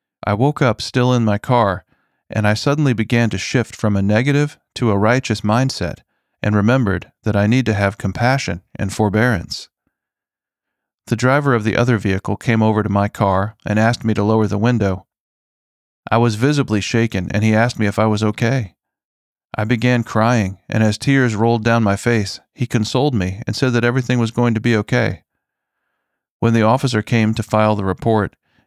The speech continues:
he told me that he was not going to issue me a fine.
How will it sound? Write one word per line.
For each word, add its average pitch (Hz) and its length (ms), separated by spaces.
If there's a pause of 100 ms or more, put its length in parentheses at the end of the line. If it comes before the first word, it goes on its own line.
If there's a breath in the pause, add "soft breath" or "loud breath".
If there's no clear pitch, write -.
he 117 120
told 123 260
me 113 100
that 104 120
he 110 100
was 104 120
not 117 240
going 117 220
to - 100
issue 113 220
me 101 100
a 92 80
fine. 98 480